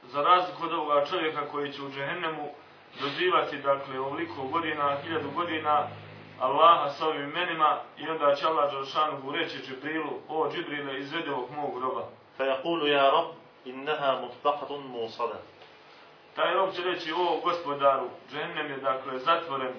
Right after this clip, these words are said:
Speaker 1: stubovima nasvođen nad nama."
Speaker 2: نعم. "وأهل النار يصطرخون فيها وينادو-، وينادون فيها، ينادون الله عز وجل آلاف السنين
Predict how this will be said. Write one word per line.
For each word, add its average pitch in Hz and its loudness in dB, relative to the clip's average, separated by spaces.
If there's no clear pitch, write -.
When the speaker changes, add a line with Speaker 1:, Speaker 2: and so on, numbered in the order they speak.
Speaker 1:
stubovima 156 0
nasvođen 143 2
nad 131 -4
nama." 156 6
Speaker 2:
نعم. 107 -6
"وأهل 139 6
النار 156 4
يصطرخون 139 -2
فيها 180 2
وينادو-، 135 -2
وينادون 131 -2
فيها، 180 -2
ينادون 131 -2
الله 143 2
عز 147 0
وجل 135 0
آلاف 143 8
السنين 151 -8